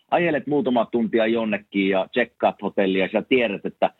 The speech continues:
pari, kaksi, kolme peliä on viikonloppuna ja semmoinen kiva viikonloppu tulossa, niin se oli kyllä, se oli mulle tosi, tosi juttu. Mut nyt se päättyi, hänen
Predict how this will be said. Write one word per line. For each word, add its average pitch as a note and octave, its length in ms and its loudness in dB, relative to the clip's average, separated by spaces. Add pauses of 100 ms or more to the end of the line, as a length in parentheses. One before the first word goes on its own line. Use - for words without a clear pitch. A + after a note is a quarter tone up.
(200)
pari, G#2+ 220 2
kaksi, - 280 -2
kolme G#2+ 260 0
peliä G2 320 0
on E2+ 60 -6
viikonloppuna F2 760 -2
ja E2 140 0
semmoinen F#2+ 380 0
kiva C3 300 2
viikonloppu F#2+ 480 0
tulossa, F#2 420 -2
niin F#2+ 120 -8
se G#3 80 4
oli E3 180 2
kyllä, C3 300 0 (380)
se G#3+ 80 -2
oli G#3+ 140 2
mulle E3+ 200 0
tosi, D3 500 0 (140)
tosi D3+ 260 0
juttu. C3+ 320 -2
Mut A#2 140 -2
nyt C4 220 0
se C3 100 0
päättyi, C3+ 540 -2 (340)
hänen D3+ 360 0